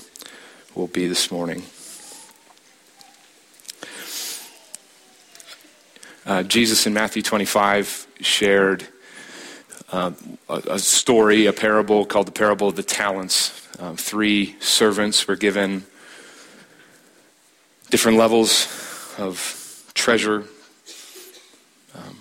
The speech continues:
by their master, and the master went away and expected them to, to make much use of what they had been given. And as the story goes, those of you who are familiar with it know that the f-,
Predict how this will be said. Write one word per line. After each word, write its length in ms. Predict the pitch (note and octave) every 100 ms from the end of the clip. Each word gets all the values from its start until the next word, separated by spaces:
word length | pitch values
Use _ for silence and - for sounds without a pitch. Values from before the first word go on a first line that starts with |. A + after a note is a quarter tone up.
| - _
by 340 | - G#2+ G#2+ G2+
their 280 | G2+ F#2+
master, 640 | F#2+ G2+ G#2 G#2+ - G#2 G2
and 480 | F2+ F#2 F#2 F2+ - - - - -
the 60 |
master 340 | G2 G#2 - G2
went 140 | G2
away 340 | G2 G2 F#2+
and 80 | F#2
expected 460 | F#2 - G2+ - F#2
them 180 | F#2+ F2+
to, 300 | - F2 E2+ - - - -
to 100 | -
make 160 | G2 G2
much 260 | G2 F#2+ -
use 300 | G#2 G2+ G2
of 280 | F2+ E2+ -
what 100 | F#2+
they 100 | F#2+
had 120 | F2
been 160 | F#2+
given. 440 | F#2 G#2 F#2 F#2 F#2+ - - - - -
And 500 | - F#2 F2 E2+ E2 - _ _ _ _ _ _ _
as 160 | G2 F#2+
the 80 | F#2+
story 340 | - G#2 F#2+
goes, 580 | G2+ G2 G2 G2 - - _
those 240 | - G#2 G2
of 40 |
you 140 | G2 F#2+
who 80 |
are 80 | F#2+
familiar 440 | - G2 G2 G2+ F#2+
with 200 | F#2+ G2
it 260 | F#2 -
know 200 | G2 F#2+
that 240 | F#2 F2+ - - - _ _ _ _ - - - - _ _ -
the 80 |
f-, 140 | -